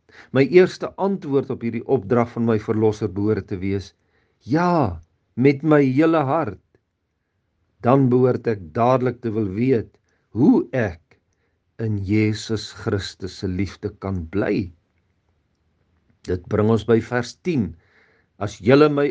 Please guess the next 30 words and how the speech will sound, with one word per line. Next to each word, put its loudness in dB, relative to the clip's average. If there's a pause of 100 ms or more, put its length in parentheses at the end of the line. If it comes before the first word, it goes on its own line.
opdragte -4
uitvoer, -4 (440)
sal 0
julle 2
in -6
my 0 (320)
liefde -4
bly, -6 (420)
net 2
soos -2
ek -4
my 0
Vader 0
se -8
opdragte -6
uitvoer -2 (440)
en -6
in -6
sy -2
liefde -6
bly." -10 (880)
Ons -2
Verlosser 2
wys 2
sy -2
liefde, -8 (560)
sodat 4
ons 2
dit 0
so 0